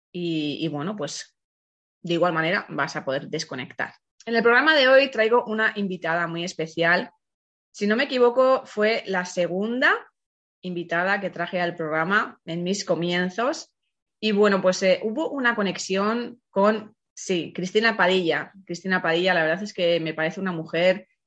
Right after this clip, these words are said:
mm, guau, todoterreno, luchadora, guerrera, leona. Bueno, y seguiría. Creo que hay una conexión impresionante porque, mm, porque somos muy parecidas en, en muchísimas cosas.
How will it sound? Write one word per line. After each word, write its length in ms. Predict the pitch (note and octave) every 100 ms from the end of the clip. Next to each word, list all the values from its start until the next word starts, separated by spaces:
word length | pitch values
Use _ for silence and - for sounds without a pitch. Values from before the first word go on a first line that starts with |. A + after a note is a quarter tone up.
| _ _
mm, 260 | F#3 F#3 F3
guau, 420 | E3 D3+ - - -
todoterreno, 640 | G3 F#3 F3 E3+ F3+ F#3
luchadora, 540 | F3+ F3+ E3+ E3+ F3 F3
guerrera, 540 | E3+ D#3 F3 F3+ F3+
leona. 580 | E3 D#3+ F3 F3+ F3+ F3+ _ _ _ _ _ G3+
Bueno, 420 | G3 E3+ D3+ -
y 240 | F#3+ F#3 F#3
seguiría. 680 | F3+ E3+ E3+ G3+ C4 G4 - _ _ -
Creo 240 | G3 A#3
que 380 | A3+ G3 F3+ -
hay 220 | F#3 F#3+
una 240 | F#3+ F#3+ F3+
conexión 560 | E3+ - F#3+ F3+ E3
impresionante 840 | F3 E3 D#3+ D#3 E3 F3 G3+ G3+ _ _ _ -
porque, 720 | G3+ G3 G3 F#3 F3+ F3 E3+
mm, 520 | E3 D#3+ D3+ C#3+ F#3+ _ _ _ -
porque 200 | F#3 F#3
somos 280 | G3 A3+
muy 140 | A3 G#3+
parecidas 580 | G#3+ E3+ E3+ F#3 F#3+ F#3+
en, 160 | E3+
en 140 | E3+ E3+
muchísimas 480 | E3 E3+ F#3+ E3 -
cosas. 580 | E3 F#3 A#3+ D4 -